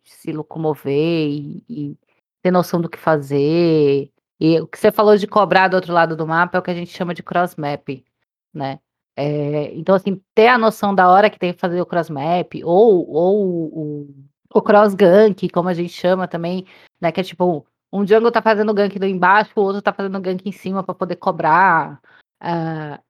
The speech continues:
então, e-, esse tipo de coisa. Então, pra gente é um trabalho muito mais estratégico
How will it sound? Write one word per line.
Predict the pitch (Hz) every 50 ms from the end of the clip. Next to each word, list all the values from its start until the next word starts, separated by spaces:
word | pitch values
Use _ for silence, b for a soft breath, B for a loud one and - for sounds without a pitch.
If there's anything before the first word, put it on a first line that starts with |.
| _
então, | - 170 165 220 214 233 - _ _ _ _ -
e-, | 247 208 214 214
esse | 220 220 226 220 - 220
tipo | 208 - 220 - -
de | 196 -
coisa. | - - 180 160 156 147 170
Então, | 170 196 185
pra | 190 - - 226
gente | 220 220 220 233 247 - -
é | 233
um | 226 233
trabalho | - 240 220 202 202 202 214 208
muito | 208 208 208 214 220 214 254
mais | 233 214 196 190 190 196 202 208 208 190 185 - _ _ _ _ _ _ _ _
estratégico | 202 208 - - - 240 247 247 - _ _ - 196 180 170 170 175 156 - - 160